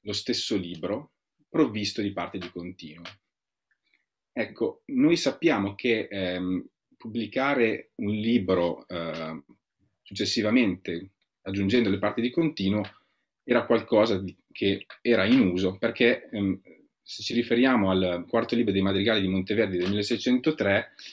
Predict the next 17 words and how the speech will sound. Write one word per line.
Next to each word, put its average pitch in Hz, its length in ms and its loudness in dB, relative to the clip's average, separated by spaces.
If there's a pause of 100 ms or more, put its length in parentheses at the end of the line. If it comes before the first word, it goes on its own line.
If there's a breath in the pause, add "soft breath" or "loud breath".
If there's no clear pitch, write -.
(280 loud breath)
vediamo 113 320 4
che - 100 -2
in 113 120 2
un 113 80 2
primo 135 240 6
momento 101 400 4
fu 104 200 -10
pubblicato 104 840 -2 (380)
con 101 100 -2
le 95 120 -2
parti 113 300 0
separate 104 520 -2
senza 95 280 -6
continuo 92 520 -6
e 101 80 -10
successivamente 101 800 -2
nel, 92 180 -4